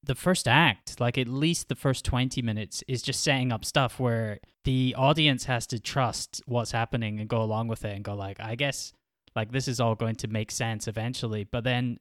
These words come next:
that payoff within that first, that first thirty minutes, that first act,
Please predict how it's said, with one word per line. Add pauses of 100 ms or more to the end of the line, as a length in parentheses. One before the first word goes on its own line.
that
payoff (140)
within
that
first,
that
first
thirty
minutes,
that
first
act,